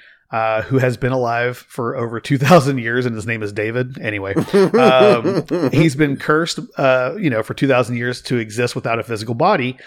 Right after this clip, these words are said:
Speaker 1: Uh, he has to marry a woman with green eyes to become human, and Mao is the chosen one. Jack and Wang team up,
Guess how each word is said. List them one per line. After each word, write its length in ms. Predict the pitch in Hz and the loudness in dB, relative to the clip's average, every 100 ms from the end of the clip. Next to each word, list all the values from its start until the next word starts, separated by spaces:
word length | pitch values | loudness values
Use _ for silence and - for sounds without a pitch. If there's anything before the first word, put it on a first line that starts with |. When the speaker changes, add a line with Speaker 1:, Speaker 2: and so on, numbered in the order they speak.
| - - | -20 -8
Speaker 1:
Uh, 240 | 123 123 120 | -2 0 0
he 160 | 123 | 0
has 180 | 135 131 | 0 0
to 100 | - | -2
marry 240 | 123 127 120 | -2 -2 -2
a 40 | |
woman 280 | 113 127 120 | -2 -2 -4
with 160 | 107 - | -8 -8
green 200 | 120 110 | -8 -6
eyes 200 | 110 107 | -8 -8
to 60 | |
become 220 | 123 123 107 | -8 -8 -4
human, 420 | - 185 190 180 - - - | 0 0 0 -2 -10 -20 -8
and 240 | 127 117 113 | -4 -4 -4
Mao 440 | 123 135 135 135 | -2 0 0 -4
is 260 | 160 120 107 | -6 -8 -6
the 80 | |
chosen 460 | 113 - 123 123 117 | -4 0 0 0 -4
one. 200 | 101 98 - - - - | -10 -12 -16 -20 -18 -4
Jack 280 | 131 151 185 | 2 2 2
and 140 | 160 | 0
Wang 300 | 147 151 160 | 0 0 -2
team 240 | - 139 | -2 0
up, 200 | 131 147 | 2 0